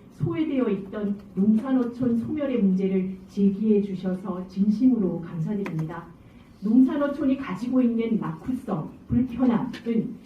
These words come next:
고유의 특성이 아니라 이곳을 매력적인 곳으로 변모시키기 위한 노력, 그리고 다양한 생활, 그리고 문화, 돌봄, 인프라 확충을 통해서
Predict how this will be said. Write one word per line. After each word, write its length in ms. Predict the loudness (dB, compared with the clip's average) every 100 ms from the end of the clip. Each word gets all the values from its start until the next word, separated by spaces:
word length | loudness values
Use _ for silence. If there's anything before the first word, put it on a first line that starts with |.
| -20 -4
고유의 440 | 6 8 8 6
특성이 480 | 2 -6 -8 -4 -2
아니라 460 | -2 -4 -6 -8 -10 -18 -20 -12
이곳을 960 | -6 2 2 0 -8 -20 -10 -6 -6 -10 -2
매력적인 640 | 2 2 2 -2 0 2
곳으로 460 | 2 0 0 0 0
변모시키기 800 | -2 2 4 4 2 -4 -4 -4
위한 200 | -4 -4
노력, 340 | -2 0 -2 -6 -16 -14
그리고 400 | -8 -2 -2 -2 -10 -18
다양한 680 | -4 -2 0 0 -2 -4 -6 -14
생활, 480 | -6 -2 -2 -4 -6 -12 -20 -20
그리고 420 | -8 -6 -2 -4 0
문화, 520 | 6 6 6 0 -8 -14 -20 -8
돌봄, 640 | 4 6 6 6 4 2 -6 -6
인프라 420 | -2 -2 -2 -6
확충을 640 | -6 -8 -10 -8 0 2 2
통해서 520 | -2 -2 0 -2 -4